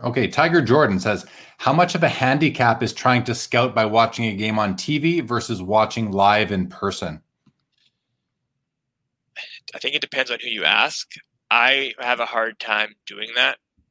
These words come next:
Speaker 2: Um, I, I, I don't think there's no value. I think there's absolutely value in watching it on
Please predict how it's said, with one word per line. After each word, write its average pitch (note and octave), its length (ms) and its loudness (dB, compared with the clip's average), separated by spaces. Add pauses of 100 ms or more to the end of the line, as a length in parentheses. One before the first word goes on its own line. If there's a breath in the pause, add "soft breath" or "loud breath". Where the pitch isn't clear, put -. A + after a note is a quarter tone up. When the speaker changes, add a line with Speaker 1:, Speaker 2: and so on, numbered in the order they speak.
(300)
Speaker 2:
Um, F#2+ 280 -4
I, A#2+ 200 2
I, B2 140 2
I A2+ 60 0
don't C3+ 200 -4
think C3+ 180 -4
there's G#2+ 240 -6
no G#2+ 160 -6
value. A#2 320 2
I G#2+ 60 -2
think A#2+ 160 -10
there's G#2+ 220 -8
absolutely G#2 640 -2
value G2 360 2
in G2 140 -12
watching G2 380 -8
it F#2+ 100 -2
on F#2+ 120 0